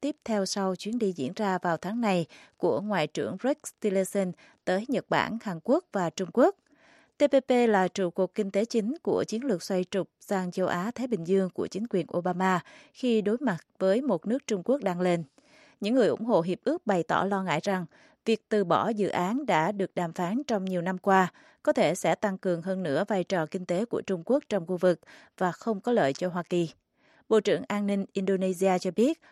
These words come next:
ông Pence sẽ gặp Tổng thống Joko Widodo để thảo luận về khủng bố và các vấn đề an ninh khác trong chuyến thăm của ông. Indonesia có dân số Hồi giáo lớn nhất thế giới. Gần đây, nước này đã phải vật lộn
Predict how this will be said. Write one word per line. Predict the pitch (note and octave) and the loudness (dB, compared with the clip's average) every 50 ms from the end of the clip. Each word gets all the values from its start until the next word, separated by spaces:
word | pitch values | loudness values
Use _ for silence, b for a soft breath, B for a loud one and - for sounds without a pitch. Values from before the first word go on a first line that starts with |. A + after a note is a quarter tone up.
| b b | b b
ông | - G#3 G3 F#3+ | -2 0 0 0
Pence | - G#3 G3+ G3 F#3+ - - b b b b | 0 0 0 0 0 -2 -8 b b b b
sẽ | - - F3+ G3 | -4 -2 0 2
gặp | G3+ F#3 - _ | 2 0 0 _
Tổng | - - - - | -2 -2 -2 -2
thống | - G3+ F3 F3 A#3 C4 - - | -2 -4 -2 -2 -2 -4 -4 -2
Joko | - G3+ F#3+ - - G3 F#3+ F#3+ F#3 F3 - _ _ _ | -2 -2 -2 -2 0 2 2 4 2 2 0 _ _ _
Widodo | - F#3+ G3 F#3+ - F#3 F3 F#3 F#3 F#3 F3 D#3+ b b b b b - | -4 -4 -2 0 0 2 4 4 4 4 4 0 b b b b b 0
để | E3+ D#3 - E2+ - | 2 2 2 2 0
thảo | - - - | -2 -2 0
luận | G3+ G#3+ F3+ C#3 B2 F#2+ | 2 2 2 0 0 -2
về | - F3+ D#3+ | -4 -4 -4
khủng | - - - F3+ | -4 -6 -6 -2
bố | F3+ F#3 F3+ F#3 A#3 D4 - | 0 2 2 2 0 0 -2
và | - F#3 | -2 -2
các | D#3+ - A#3+ B3 - | -2 -2 -4 -6 -4
vấn | G3 G#3 C4 D4+ | -4 -4 -4 -2
đề | B3+ G#3+ E3 | -2 -2 -2
an | - - - F3 F3+ F3+ | -2 -4 -6 -6 -6 -6
ninh | F#3 F3 F3 | -6 -6 -6
khác | - G3+ G#3+ C4+ D#4+ - _ _ | -4 -2 0 0 -2 -4 _ _
trong | - G#3+ F#3 F3 E3+ | -4 -4 -4 -4 -6
chuyến | - - G#3 B3+ | -8 -8 -6 -4
thăm | - G#3+ F3+ E3 | -4 -4 -4 -4
của | - - | -4 0
ông. | - F3+ F#3 E3+ - _ _ B B B B B B B B B - | 0 0 0 0 -4 _ _ B B B B B B B B B -2
Indonesia | C4 C#4+ D4 C#4+ C4+ A#3+ C4 B3 - B3 A#3 A#3 A3 - | -2 0 2 2 2 2 2 2 4 4 4 4 4 2
có | B3+ | 0
dân | B3 A#3 A3 G3+ G3+ | 0 0 0 -2 -2
số | - - G3 F#3 A#3+ | -2 0 0 0 0
Hồi | C#4+ C4+ G3 E3 | 2 0 0 0
giáo | D3 F3 E3 E3+ A3+ B3+ | 0 0 0 0 2 2
lớn | A3+ G3 G#3 A#3+ | 2 2 2 2
nhất | C4 C#4+ D4+ - | 0 0 0 0
thế | A#3+ A#3 - | -2 -2 2
giới. | G3 E3+ F3+ A3 D4+ F4 b b b b b b b b - | 2 2 4 2 2 0 b b b b b b b b -2
Gần | A#3 A3+ A3 | -2 0 2
đây, | G#3 A3+ A#3 A3+ A3 | 2 4 4 4 2
nước | A3+ C#4+ F4+ - | 2 0 -2 -2
này | A3 F#3 F3 E3 | 0 0 2 2
đã | F3+ G3 | 2 2
phải | - - - | 2 0 0
vật | - A3 F#3+ - - | 0 -2 -4 0 2
lộn | F3+ E3+ D#3+ - | 2 2 2 0